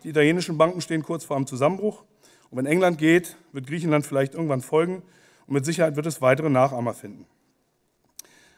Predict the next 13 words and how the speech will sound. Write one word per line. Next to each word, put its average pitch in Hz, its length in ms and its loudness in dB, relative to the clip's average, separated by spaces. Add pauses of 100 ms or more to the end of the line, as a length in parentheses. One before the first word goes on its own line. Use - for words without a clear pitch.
Meine 175 140 4
sehr 220 140 8
verehrten 214 240 4
Damen 202 140 4
und 185 140 -4
Herren, 208 420 4
es 147 100 -4
ist 180 120 -8
jetzt 180 180 -2
an 180 140 2
der 185 100 4
Zeit, 165 340 0
umzuschwenken. 196 840 0